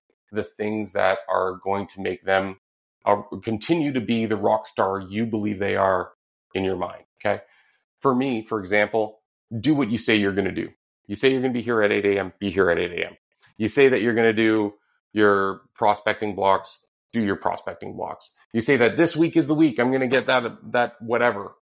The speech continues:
Make it happen, okay? Now, I don't mind if the, if people miss on the outcomes. Like, if you're putting in the work and I, I see that happening,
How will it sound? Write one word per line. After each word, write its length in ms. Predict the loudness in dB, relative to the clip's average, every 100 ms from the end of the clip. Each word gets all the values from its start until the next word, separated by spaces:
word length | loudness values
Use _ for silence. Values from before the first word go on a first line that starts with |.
| _ _ _ _ -2
Make 220 | -2 0
it 80 | -4
happen, 220 | -8 -14 _ _ _ _ -4
okay? 180 | -4 -6 _ _
Now, 300 | 2 2 2 -4 _ _ _ _ _ _ _ _ _
I 60 | 2
don't 240 | 2 4
mind 340 | 2 2 0 -4
if 180 | -6 -8 _
the, 140 | -6 -2 0
if 260 | -2 -6
people 240 | -10 -4 0
miss 280 | 2 2 0
on 100 | -2
the 160 | -2
outcomes. 600 | -4 -2 -2 -2 -6 -8 -6
Like, 180 | -4
if 140 | -4 -2
you're 100 | -4
putting 320 | 0 2 4
in 100 | 2
the 80 | 2
work 380 | 0 0 0 -6 _ _ _ _ _
and 100 | -2
I, 120 | 0 -2 -4
I 100 | -4
see 320 | -4 -8 -6
that 200 | 0 0
happening, 520 | 0 -4 -4 -6 -10